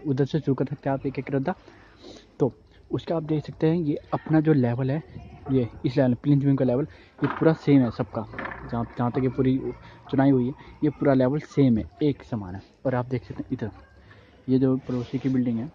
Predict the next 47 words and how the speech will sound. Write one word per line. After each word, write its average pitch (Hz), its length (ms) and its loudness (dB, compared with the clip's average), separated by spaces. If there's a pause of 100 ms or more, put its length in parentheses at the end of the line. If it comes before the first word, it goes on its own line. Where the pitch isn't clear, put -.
(1600)
देख 123 200 -4
सकते 131 140 -8
हैं 135 80 4
ये 127 140 2
पड़ोसी 123 300 -4
की 139 80 0
बिल्डिंग 120 260 0
है, 131 80 -2 (420)
ये 127 80 2
है 131 60 -2 (100)
प्लिंथ 135 200 2
बीम 135 180 2
उनका। 143 260 2 (520)
और 131 80 -2
हम 147 220 0 (380)
जो 135 80 0
हमारी 131 200 0
प्लिंथ 143 240 4
बीम 143 160 6
भी 135 100 4
ऐसे 123 180 -2
जाएगी 139 280 -2 (360)
और - 200 0
इसके 147 220 -2
साथ 131 160 0
कुंडी 127 260 0
बना 117 200 0
के - 140 -4
हम 175 120 2 (220)
ऐसे 123 200 -2
होके 131 240 0 (520)
हुक 143 160 4
बना 127 240 2
के 151 120 -6
इसके 147 220 -8
साथ 131 160 -10
जुड़ 123 160 -8
जाएगी, 120 320 -10
जो 123 100 -12
उसकी 196 260 -6 (500)
जो 139 60 -2
पड़ोसी 135 360 0
वाले 131 240 4
उसकी 135 340 -2
प्लिंथ 135 340 0
बीम 131 200 4
है, 175 120 4